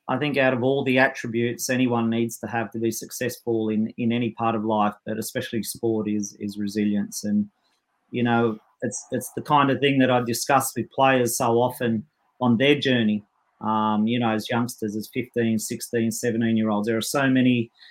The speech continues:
so many hurdles that come in your way, whether it's injury, whether it's not being selected for a team, whether it's playing in the position you don't like, whether it's whatever the case may be, you know, whether it might be different issues in your personal life,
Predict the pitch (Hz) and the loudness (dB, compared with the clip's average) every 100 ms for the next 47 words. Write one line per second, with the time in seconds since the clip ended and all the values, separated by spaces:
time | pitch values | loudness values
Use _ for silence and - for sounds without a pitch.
0 | - - - 170 165 151 135 135 147 156 | -20 -6 6 6 8 4 2 4 6 6
1 | 127 110 120 - 139 135 123 110 123 131 | 4 0 -4 -4 -4 0 2 2 4 4
2 | 120 123 120 110 135 135 120 113 104 113 | 2 2 0 0 -2 0 0 -2 -2 0
3 | 120 120 127 127 120 127 120 - 123 127 | 0 -2 -2 -2 0 0 0 -2 -4 -4
4 | - 113 127 120 - 131 113 104 110 113 | -6 -8 -6 -6 -2 0 0 0 0 -2
5 | 117 - 135 135 127 127 127 120 123 139 | -4 -6 -2 2 4 4 2 -2 -6 -6
6 | - 123 123 123 117 131 120 107 - 113 | -4 -4 -2 -4 0 2 2 0 -6 -4
7 | 113 117 117 - - _ _ _ _ 139 | -2 0 -2 -4 -16 _ _ _ _ 0
8 | 139 143 135 127 123 113 - 110 107 104 | 2 2 2 0 -2 -2 -2 -4 -2 -4
9 | 101 - 127 120 120 117 120 120 120 120 | -6 -8 -6 -2 -2 0 2 2 2 0
10 | 127 131 127 127 117 - 131 131 135 - | -2 -2 -2 -2 -2 -8 -6 -2 -2 -2
11 | 131 127 123 123 113 139 139 - 123 113 | -2 0 0 -2 -2 -2 -2 -2 -2 0
12 | 110 107 | 2 0